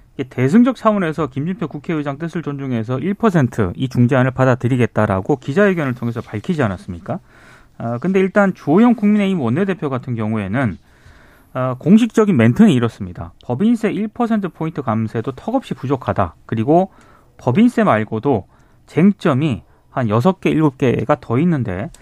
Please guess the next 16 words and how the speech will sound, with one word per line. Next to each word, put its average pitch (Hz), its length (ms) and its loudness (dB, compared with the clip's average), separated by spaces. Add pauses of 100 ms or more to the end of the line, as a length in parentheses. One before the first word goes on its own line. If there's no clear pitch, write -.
(320)
수용 262 460 2
여부 143 200 -2
판단은 185 460 -2
일단 151 380 -6
보류를 147 440 0
하고 151 420 2 (520)
협상을 226 440 2
계속해서 127 460 -6
결론을 135 420 -2
내겠다, 98 400 -2
이렇게 120 280 -4
얘기를 101 200 -2
했습니다. 87 500 -8
근데 165 140 -4
사실 160 500 2 (680)
원내대표가, 180 1300 2